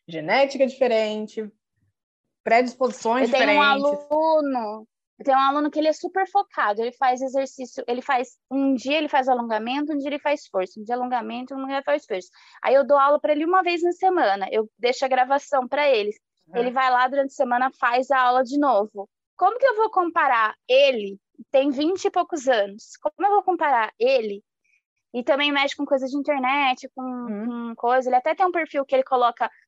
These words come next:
Speaker 2: o progresso dele. Como eu vou comparar ele com uma pessoa que trabalha, que tem filho, que tá lá pra distrair a cabeça,
Speaker 1: Uhum.
Speaker 2: né? E que não consegue mais fazer nenhum treino, nenhuma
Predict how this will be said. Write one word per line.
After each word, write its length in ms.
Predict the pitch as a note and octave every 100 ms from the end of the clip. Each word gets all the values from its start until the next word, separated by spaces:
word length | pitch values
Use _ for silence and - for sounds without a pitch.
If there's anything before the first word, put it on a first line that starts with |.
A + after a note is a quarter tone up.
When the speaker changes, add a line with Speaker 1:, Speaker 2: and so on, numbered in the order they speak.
| _
Speaker 2:
o 40 |
progresso 400 | A3+ A#3+ A#3+ A3+ A#3
dele. 220 | G#3+ F4+ _
Como 120 | A4 C5+
eu 40 |
vou 80 | C#5+
comparar 380 | A#4 F4+ D4+ B3+
ele 180 | C#4 C#4
com 100 | D#4
uma 140 | D4+
pessoa 460 | D4 C4+ - B3+ A#3+ _
que 180 | B3 A#3 _ _ -
trabalha, 540 | A3+ A3 A3+ C4+ F4
que 120 | F4
tem 220 | D4 C#4+ C#4
filho, 580 | - D4+ D#4+ E4 F4 F4
que 100 | D#4
tá 220 | - D4+
lá 220 | C4+ C#4 C#4+
pra 160 | C#4+
distrair 460 | C4 - D4 C4 C4
a 60 |
cabeça, 600 | C4 C#4 A3+ G3+ - - G3+ -
Speaker 1:
Uhum. 280 | E3+ D#3 D#4+
Speaker 2:
né? 180 | B3+ C4+
E 40 |
que 140 | -
não 200 | C4+ C#4 C#4
consegue 580 | C4+ C#4+ - C#4 C4+
mais 240 | C4+ C4 C4
fazer 360 | C4 B3 B3+ B3+
nenhum 280 | C#4 C#4+
treino, 460 | D4 D4 C4 C4+ C4+
nenhuma 360 | C4 C4 C4